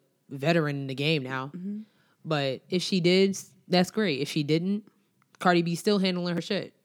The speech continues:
Speaker 2: Right.
Speaker 1: So
Speaker 2: I just found all of this so funny because when,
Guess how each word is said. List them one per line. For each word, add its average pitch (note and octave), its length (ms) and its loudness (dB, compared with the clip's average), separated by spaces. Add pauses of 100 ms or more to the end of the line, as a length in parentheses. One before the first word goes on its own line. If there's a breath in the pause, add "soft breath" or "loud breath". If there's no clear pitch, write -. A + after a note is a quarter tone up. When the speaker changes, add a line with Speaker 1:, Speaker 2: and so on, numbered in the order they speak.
Speaker 2:
Right. G#3 380 -4
Speaker 1:
So C3+ 540 -4 (880 loud breath)
Speaker 2:
I C4 160 0
just E4 160 -2
found A3 420 2
all A3 240 2
of A#3 80 0
this A3+ 260 -2 (180)
so - 500 -6
funny A3 380 -2
because F3+ 520 -4
when, G3 280 -4